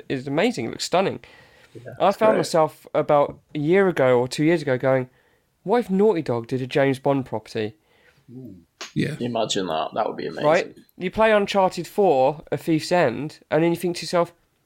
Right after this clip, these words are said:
Speaker 1: if they, if they did that semi-open world, semi-linear blend that they've managed to do with all those cinematic scenes and interactions that you do, they transferred that to a James Bond property, that would be nuts.
Speaker 2: That would be a license to print money,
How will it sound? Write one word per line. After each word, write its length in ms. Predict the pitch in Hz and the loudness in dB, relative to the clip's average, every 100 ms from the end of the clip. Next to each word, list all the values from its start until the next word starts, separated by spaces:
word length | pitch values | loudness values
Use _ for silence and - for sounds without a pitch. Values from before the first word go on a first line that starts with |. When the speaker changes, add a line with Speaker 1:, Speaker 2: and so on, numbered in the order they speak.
| _ _ _ | _ _ _
Speaker 1:
if 140 | 170 | -6
they, 240 | - 214 - - - | 0 2 0 -8 -14
if 160 | - - | -10 -4
they 120 | 208 | -4
did 120 | 233 | -2
that 180 | - 151 | -4 -4
semi-open 1080 | - 180 180 165 156 - - 160 170 165 156 | 0 0 2 2 -2 -6 0 0 0 -4 2
world, 320 | 156 139 127 | 4 2 0
semi-linear 1080 | - 151 147 147 139 127 151 147 131 123 127 - _ _ _ | -2 0 2 2 0 0 0 2 2 0 -2 -12 _ _ _
blend 300 | 156 160 147 | 2 2 2
that 160 | 135 - | -4 -2
they've 220 | 135 135 | 0 2
managed 280 | 143 139 131 | 2 0 0
to 60 | - | -6
do 380 | 117 156 120 127 _ _ - | 0 2 2 -2 _ _ -10
with 100 | 131 | -2
all 240 | 156 170 | 2 4
those 180 | 175 160 | 4 2
cinematic 560 | 208 156 147 135 - | 0 0 0 -2 -8
scenes 280 | - 156 151 | -2 0 0
and 80 | 123 | 0
interactions 680 | 131 127 143 143 - 117 117 | -2 0 0 0 -4 -8 -8
that 80 | - | -6
you 60 | |
do, 220 | 151 143 - _ _ _ | 0 0 -2 _ _ _
they 120 | 196 | -2
transferred 480 | 240 226 202 - 170 | 0 0 0 0 2
that 160 | 170 - | 0 0
to 120 | 156 | -2
a 100 | 127 - | -4 -4
James 280 | - 156 143 | 0 2 2
Bond 360 | 135 165 156 143 _ - | 2 0 0 -4 _ -10
property, 360 | 117 - 117 | -10 -6 -6
that 140 | 147 202 | -4 -6
would 120 | 190 | -6
be 120 | 131 | -8
nuts. 720 | 127 147 185 185 - - - - _ _ - - _ _ _ _ _ _ _ | -6 -4 0 0 -2 -8 -14 -16 _ _ -6 -6 _ _ _ _ _ _ _
Speaker 2:
That 100 | 131 | -6
would 100 | 117 | -4
be 80 | 120 | 0
a 60 | 120 | 0
license 480 | 107 107 - 110 | 2 0 -4 -8
to 60 | - | -8
print 240 | - 110 | -6 -4
money, 340 | 98 101 - | -2 -4 -6